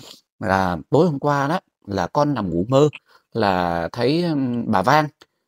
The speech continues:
với, ờ, với ông chồng của mẹ ruột, ờ, tức là bố, bố của chị, chồng chị đó, là, là bố của anh, anh Tuyến á,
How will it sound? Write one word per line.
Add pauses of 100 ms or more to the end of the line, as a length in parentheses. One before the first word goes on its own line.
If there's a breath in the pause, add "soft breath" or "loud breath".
với,
ờ,
với (240)
ông
chồng
của (460)
mẹ
ruột,
ờ, (120)
tức
là
bố,
bố
của (180)
chị,
chồng
chị
đó, (140)
là,
là
bố
của
anh,
anh
Tuyến
á,